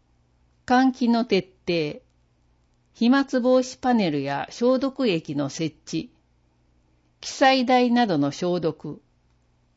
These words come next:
一メートル以上の間隔で受付の列を整理。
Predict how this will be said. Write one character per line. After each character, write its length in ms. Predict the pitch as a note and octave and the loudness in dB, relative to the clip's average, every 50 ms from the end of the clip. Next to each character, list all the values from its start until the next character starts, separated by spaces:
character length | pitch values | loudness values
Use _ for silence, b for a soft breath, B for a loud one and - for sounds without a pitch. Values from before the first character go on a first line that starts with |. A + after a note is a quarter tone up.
| _ _ | _ _
一 260 | - G#3 G3 - C4+ C4+ | -8 -6 -2 0 2 4
メ 160 | C#4 C#4+ C#4+ | 4 4 4
ー 60 | C#4 | 2
ト 140 | C#4 C#4 C4+ | 0 -2 0
ル 160 | B3+ C4 B3+ | 0 0 0
以 140 | C4 B3+ A3+ | 0 0 2
上 260 | A3+ F#3+ D#3+ D3+ D3+ | 2 2 2 2 2
の 120 | D3 D3 | 0 -2
間 300 | C#3+ - G3+ G3 G#3 G#3 | -2 -2 -4 -2 -2 -2
隔 300 | G3 G#3 F#3+ - - F#3+ | -2 -4 -6 -4 -6 -4
で 300 | F3 F3 E3+ F3 - - _ _ _ _ | 0 0 0 -2 -2 -10 _ _ _ _
受 240 | G3+ F3+ - B3+ C4 | -14 -4 -2 -2 -2
付 260 | C4 - - - B3+ | -2 -6 -6 -4 -2
の 160 | A#3 A#3 A3+ | 0 0 2
列 340 | A3 A#3 A#3+ A#3+ - - D3 | 4 2 2 2 0 -8 -6
を 140 | C#3 C#3 - | -4 -4 -6
整 320 | - - G3+ F#3+ D#3+ C3+ | -2 0 0 0 0 -2
理。 180 | A#2+ C3 B2 | -6 -10 -16